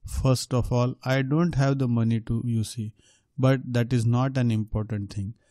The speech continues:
The important thing is for U C, for Sri Ramachandra Mission, for humanity.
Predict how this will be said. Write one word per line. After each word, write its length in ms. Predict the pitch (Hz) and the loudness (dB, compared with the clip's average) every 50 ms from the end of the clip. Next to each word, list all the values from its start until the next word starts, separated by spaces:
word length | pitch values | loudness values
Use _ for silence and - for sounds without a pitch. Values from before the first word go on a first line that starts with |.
| _ _ _ _ - | _ _ _ _ 0
The 100 | 143 143 | 2 4
important 640 | 139 139 131 - 139 135 131 123 131 127 123 - | 4 4 2 2 0 0 2 2 0 -2 0 0
thing 280 | - 127 127 127 127 - | 0 0 0 0 -2 -2
is 200 | - 127 120 117 | -4 -4 -4 -4
for 240 | - - 123 120 117 | -2 0 0 0 0
U 240 | 113 117 117 117 117 | 0 0 0 0 0
C, 340 | 117 - - 120 120 123 120 _ _ _ _ | -2 -2 -4 -2 -2 -4 -6 _ _ _ _
for 200 | - 127 127 123 | -2 0 0 0
Sri 300 | - - 131 127 123 120 | 0 0 0 2 2 2
Ramachandra 680 | 127 127 135 143 151 147 - 143 139 139 135 135 131 | 0 0 0 -2 -2 -2 0 0 0 0 0 0 0
Mission, 480 | 127 123 117 - - 127 123 127 143 - | 0 0 0 -2 -2 -4 -4 -4 -6 -8
for 180 | - - 143 135 | -4 -2 0 0
humanity. 760 | 120 117 113 104 107 104 104 101 101 101 - - 107 107 | 2 2 2 2 0 -2 -2 -4 -4 -6 -6 -8 -10 -10